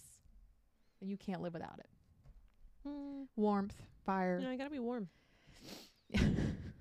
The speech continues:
Speaker 2: I'm sorry. I was reading this little chart thing you got pulled up, and I feel like, I'm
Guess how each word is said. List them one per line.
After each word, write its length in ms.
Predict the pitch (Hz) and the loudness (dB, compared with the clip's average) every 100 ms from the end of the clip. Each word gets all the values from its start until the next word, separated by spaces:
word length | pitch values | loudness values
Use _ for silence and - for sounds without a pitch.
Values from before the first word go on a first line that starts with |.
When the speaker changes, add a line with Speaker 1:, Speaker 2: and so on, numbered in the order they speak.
| - - | -10 2
Speaker 2:
I'm 220 | 277 339 | 2 2
sorry. 300 | - 240 214 | 4 4 6
I 60 | 208 | 6
was 200 | 311 330 | 6 4
reading 400 | 233 220 240 269 - | 2 2 2 -2 -4
this 120 | - | -4
little 160 | 220 | -2
chart 340 | 208 208 196 - | -2 0 0 0
thing 120 | 233 | -2
you 60 | 233 | -2
got 200 | 240 233 | -4 -4
pulled 180 | - 247 | -2 -2
up, 180 | 240 - | -2 -2
and 80 | 226 | 0
I 60 | |
feel 300 | 233 - 392 | 0 0 2
like, 280 | 277 190 196 - - - - - _ _ _ _ _ _ - _ _ _ - _ _ | 2 2 0 -8 -20 -20 -20 -20 _ _ _ _ _ _ -20 _ _ _ -20 _ _
I'm 60 | - | -12